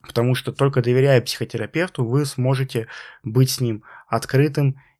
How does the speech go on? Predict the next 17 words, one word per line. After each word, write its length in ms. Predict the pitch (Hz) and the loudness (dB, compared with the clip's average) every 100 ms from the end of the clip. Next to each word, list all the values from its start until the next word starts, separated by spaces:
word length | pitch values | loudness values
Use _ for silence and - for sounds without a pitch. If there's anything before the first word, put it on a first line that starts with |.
| - | -4
и 320 | 127 120 113 | -2 -2 -4
честным, 640 | - 151 165 - 117 104 | -4 0 2 2 -2 -2
а 320 | - 113 107 - | -4 -4 -6 -4
это 220 | 127 123 | -6 -4
очень 480 | - 139 143 139 123 | -4 -2 0 0 0
важно, 640 | 123 139 131 127 110 107 - - - - - _ | 4 2 2 -2 -4 -10 -16 -20 -20 -20 -20 _
э, 280 | - 107 104 101 110 | -10 -6 -6 -6 2
быть, 360 | 123 113 - | 0 0 -10
э, 280 | 104 104 117 | -12 -14 -10
откровенным 760 | 104 107 - 120 120 170 180 | -8 -8 -2 -2 2 2 0
со 100 | 139 | -4
своим 280 | 135 127 113 | -6 -4 -4
психотерапевтом, 840 | - - 139 117 113 147 151 127 117 | -6 -10 -4 -4 -2 -2 -2 -2 0
не 100 | 113 | -2
обманывать 640 | 113 123 160 175 156 143 | -2 2 2 2 0 0
его, 340 | 143 135 127 131 - - - | 0 2 0 -4 -20 -20 -18
э, 40 | - | -6